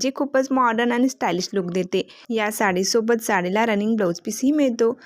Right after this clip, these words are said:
हा ब्लाऊज हँड कांता वर्कचा असल्याने खूपच रिच आणि स्टायलिश दिसतो. जर तुम्हाला ही साडी खरेदी करायची असेल, तर स्क्रीनवर दिलेल्या नंबरवर साडीचा स्क्रीनशॉट पाठवा. या साडीची किंमत सोळाशे ते सतराशेच्या दरम्यान आहे. ऑर्डर करण्यासाठी WhatsApp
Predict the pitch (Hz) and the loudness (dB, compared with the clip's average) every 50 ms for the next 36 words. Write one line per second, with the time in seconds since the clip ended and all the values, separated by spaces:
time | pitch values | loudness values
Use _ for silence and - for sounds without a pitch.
0 | - - _ - 220 233 240 254 269 269 269 269 - - - 196 208 220 233 226 | -20 -20 _ -2 0 0 2 2 2 0 -2 -4 -6 -2 0 0 2 2 0 0
1 | - 233 208 196 190 - 190 196 214 226 233 233 247 226 - 247 - - 247 240 | 0 0 0 0 0 -2 -2 0 0 -2 0 -2 -2 -2 -2 -2 -2 -2 -2 -4
2 | 226 - 208 208 214 226 240 254 - 247 226 226 247 247 247 - 254 254 254 247 | -4 -4 -2 -2 0 0 -2 0 -2 -2 -2 0 0 0 0 0 0 0 0 0
3 | - - 208 202 196 208 233 - - 247 214 196 190 202 196 - - 208 202 - | -2 -4 -4 -2 0 0 0 0 0 0 0 0 0 -2 -2 -2 -4 -4 -6 -6
4 | - - 202 196 - - _ _ _ _ 220 180 208 190 180 165 - 202 202 208 | -6 -6 -6 -6 -6 -8 _ _ _ _ -6 -2 0 0 0 0 -2 -2 0 2
5 | 214 220 226 226 - 240 208 202 233 226 - 208 180 175 165 - - - 240 240 | 2 2 2 2 0 0 0 0 -2 -2 -2 -2 -2 0 -2 -2 -2 0 0 2
6 | 233 233 - - - - - 269 247 - - 226 202 190 190 - 240 247 - - | 2 0 0 -2 -4 -4 -4 -6 -6 -2 -2 -2 -2 -2 -2 -4 -4 -4 -2 -4
7 | 226 208 202 196 202 226 226 240 214 196 190 196 208 226 226 214 196 190 190 190 | -2 -2 0 0 0 0 2 2 2 2 2 2 2 2 2 2 2 2 2 0
8 | 208 233 - - 247 214 202 208 214 - 254 262 - - 285 277 277 - 302 294 | 0 -2 -2 -2 0 0 0 0 0 0 -2 -2 -2 -4 -4 -2 -2 0 0 -2
9 | 285 285 277 254 220 214 - 208 208 214 214 - - - _ _ _ - 190 175 | -2 0 0 -2 -2 0 0 -2 -2 -2 -4 -8 -18 -20 _ _ _ -6 -4 -4
10 | 170 175 - 202 196 214 220 - 233 226 - 247 233 226 226 233 - 240 220 208 | -2 -2 -2 0 0 0 -2 -2 -4 -2 -2 0 0 0 -2 -2 0 0 0 2
11 | 196 202 214 - 233 220 220 - 220 220 - 226 202 - - 185 196 190 - 202 | 2 2 2 2 0 -2 0 -2 -4 -4 -2 -4 -4 -2 -2 -2 -2 0 0 0
12 | 190 208 214 226 254 226 202 185 180 180 180 180 170 180 190 180 175 - - 196 | 0 0 0 2 2 0 0 0 -2 -2 -2 -2 -2 -2 -2 -4 -4 -4 -2 0
13 | 196 190 190 196 214 - 226 214 202 185 180 185 - 196 - - 220 226 233 214 | 0 0 0 -2 -2 0 0 0 0 0 -2 -4 -4 -6 -4 -2 -2 0 0 -2
14 | 208 - - 233 214 | -2 -2 0 0 -2